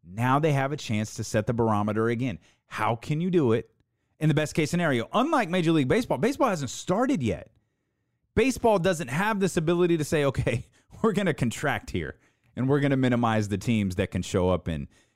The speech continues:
you know, Florida or Arizona or, or, or Texas or some of these, you know, states that they're considering holding,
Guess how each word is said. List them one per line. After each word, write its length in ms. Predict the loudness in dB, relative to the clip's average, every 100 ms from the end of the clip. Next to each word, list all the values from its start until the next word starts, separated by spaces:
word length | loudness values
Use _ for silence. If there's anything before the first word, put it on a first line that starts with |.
| -8
you 80 | -6
know, 120 | -6
Florida 580 | -2 0 4 4 4 2
or 160 | 0
Arizona 680 | 0 0 0 -2 0 0 0
or, 100 | 0
or, 400 | 0 -2 -2 -4
or 80 | -6
Texas 540 | -4 -4 -4 -6 -6 -6
or 40 |
some 200 | -4 -4
of 80 | -4
these, 180 | -6 -8 -18 -16 -4
you 80 |
know, 80 | -4
states 380 | -2 -2 -2 -4
that 120 | -8
they're 100 | -6
considering 540 | -6 -6 -4 -4 -2 -2
holding, 540 | 0 -2 -2 -6 -10